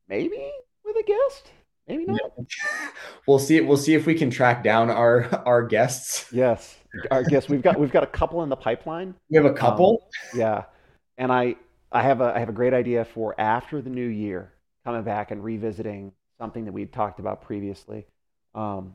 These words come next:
Speaker 1: which I think is gonna dovetail nicely into
Speaker 2: Cherry picking.
Speaker 1: Cherry, yeah, yeah, cherry picking. No, um, there's, there's, we got, we got some, we got some people coming up, and hopefully it's, it's entertaining. We'll be entertained if nothing else.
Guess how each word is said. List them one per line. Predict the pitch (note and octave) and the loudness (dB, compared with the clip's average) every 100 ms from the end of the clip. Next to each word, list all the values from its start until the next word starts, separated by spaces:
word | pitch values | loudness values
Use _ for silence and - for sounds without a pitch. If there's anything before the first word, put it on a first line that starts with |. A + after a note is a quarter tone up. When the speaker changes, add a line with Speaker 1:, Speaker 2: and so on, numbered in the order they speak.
| _ | _
Speaker 1:
which | A2+ | -10
I | B2 | -8
think | A#2+ | -6
is | G#2+ | -6
gonna | A#2+ G#2 | -6 -8
dovetail | F#2+ A2 - A#2+ G#2 G2 | -6 -6 -6 -8 -8 -8
nicely | G2 G2+ G#2 - G2+ G2+ - | -10 -12 -12 -12 -12 -12 -14
into | G#2 G#2 G#2 G2 | -18 -18 -14 -4
Speaker 2:
Cherry | G#2+ B2+ - | -2 -2 -6
picking. | - E3 _ _ _ - B2 - | -20 -20 _ _ _ -18 -16 -8
Speaker 1:
Cherry, | A#2 A#2+ | -6 -6
yeah, | G2+ A#2+ - | -4 -4 -6
yeah, | G2+ | -12
cherry | - B2+ | -10 -8
picking. | C#3+ - - _ _ | -10 -12 -20 _ _
No, | B2 G#2 - - - | -10 -10 -12 -20 -8
um, | A#2 A#2 A2 G#2 G2 _ _ _ | -2 0 0 -6 -14 _ _ _
there's, | B2+ A#2+ - | -8 -6 -4
there's, | C3 B2+ - - _ _ _ _ | 0 0 -2 -18 _ _ _ _
we | A#2+ | 2
got, | C3 B2 C3 | 4 4 2
we | C3 | 0
got | C3 | 0
some, | C3 A#2 A2+ | 0 -8 -6
we | B2+ | -2
got | A#2+ | -4
some | - | -4
people | - D3 - | -10 -8 -8
coming | C3+ B2 | -6 -4
up, | A2+ A2+ - | -2 -4 -6
and | G#2 | -16
hopefully | - A#2+ - A#2 G#2+ | -6 -6 -4 -4 -4
it's, | G#2+ - - | -6 -14 -18
it's | A2+ A#2+ | -12 -10
entertaining. | G#2 G2+ G#2+ G2+ G#2 F2+ | -10 -12 -12 -12 -12 -10
We'll | C3 E3+ | 0 2
be | E3 D3 | 2 -4
entertained | B2+ B2 C3 A2+ G2 | -4 -8 -8 -8 -10
if | - | -10
nothing | G#2 G2 E2+ | -14 -14 -18
else. | F#2 | -18